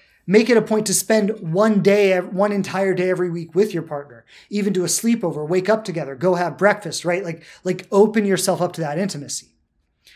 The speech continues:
But in, in, to answer the question, by making that commitment to give yourself space,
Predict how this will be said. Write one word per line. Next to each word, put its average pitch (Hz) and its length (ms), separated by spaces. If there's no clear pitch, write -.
But 220 240
in, 220 180
in, 208 180
to 214 140
answer 233 220
the 196 80
question, 170 600
by 226 240
making 226 440
that 247 200
commitment 185 600
to 175 100
give 160 360
yourself 185 480
space, - 960